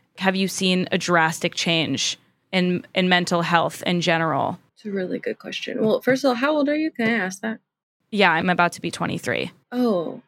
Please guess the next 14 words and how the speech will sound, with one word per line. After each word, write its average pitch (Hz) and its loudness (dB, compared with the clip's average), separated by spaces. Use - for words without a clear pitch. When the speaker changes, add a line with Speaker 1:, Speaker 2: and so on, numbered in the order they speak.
Speaker 2:
so - -2
you're 311 4
really 220 4
young. 240 2
Speaker 1:
Mm-hmm. 202 2
Speaker 2:
So 277 4
when 254 6
you 269 6
were 277 2
in 220 0
ninth 208 2
grade, 196 2
there's, 190 0
wasn't 190 0